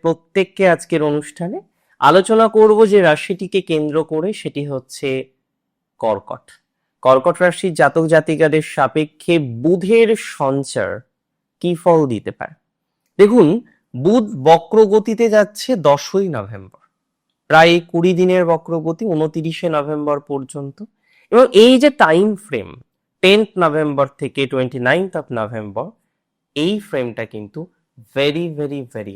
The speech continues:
important। কারণ এই সময়ে ভালো ফলাফল হয়তো কিছু কিছু ক্ষেত্রে আসবে, তবে বেশ কিছু ক্ষেত্রে কিন্তু জটিল প্রভাব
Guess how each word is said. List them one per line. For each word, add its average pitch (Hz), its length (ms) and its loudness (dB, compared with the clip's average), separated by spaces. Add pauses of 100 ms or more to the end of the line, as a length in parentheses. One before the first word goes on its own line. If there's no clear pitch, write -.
important। - 480 -20 (600)
কারণ 165 160 0 (240)
এই 240 120 2 (220)
সময়ে 165 460 0 (640)
ভালো 170 260 6 (160)
ফলাফল 233 580 4 (160)
হয়তো 240 360 2
কিছু 233 240 -4
কিছু 208 220 -6
ক্ষেত্রে 202 280 -2 (160)
আসবে, 139 500 -2 (720)
তবে 151 160 0 (200)
বেশ 196 180 4 (160)
কিছু 240 200 -2 (100)
ক্ষেত্রে 208 360 0 (120)
কিন্তু 165 360 -2 (540)
জটিল 160 420 -4 (440)
প্রভাব 120 380 -4